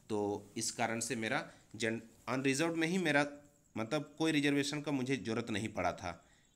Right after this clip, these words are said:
मतलब अच्छा नंबर होने के कारण। तो इसीलिए यूआर में किसी का सिलेक्शन होगा तो डरिएगा मत, ठीक है। वो जो अनरिजर्व्ड का जो जैसे चालीस सीट होता है, तो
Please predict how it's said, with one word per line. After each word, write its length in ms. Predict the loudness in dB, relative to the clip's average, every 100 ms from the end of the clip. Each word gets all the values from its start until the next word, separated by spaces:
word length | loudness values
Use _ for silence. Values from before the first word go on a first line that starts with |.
| -16
मतलब 180 | -8 -4
अच्छा 220 | -4 -2
नंबर 300 | -2 0 -2
होने 260 | -4 -6 -6
के 100 | -6
कारण। 200 | -8 -8
तो 140 | -4
इसीलिए 420 | -2 2 2 0 -2 -14 -4
यूआर 380 | 4 8 8 8
में 140 | 4
किसी 240 | 2 0 2
का 100 | 2
सिलेक्शन 380 | 2 2 0
होगा 160 | 0 0
तो 120 | -2
डरिएगा 440 | 4 6 8 6 4
मत, 240 | 0 -2
ठीक 160 | -2 0
है। 240 | 0 -2 -14 -20 -20 -16
वो 480 | -4 0 0 -2 -6 -6
जो 500 | 2 4 4 2 0
अनरिजर्व्ड 460 | 2 2 2 0 0
का 140 | 0
जो 140 | 0
जैसे 240 | 0 -2 -2
चालीस 380 | 0 0 2 0
सीट 160 | -2
होता 240 | -4 -4 -4
है, 140 | -4 -10 -20 _ -2
तो 380 | 0 0 -4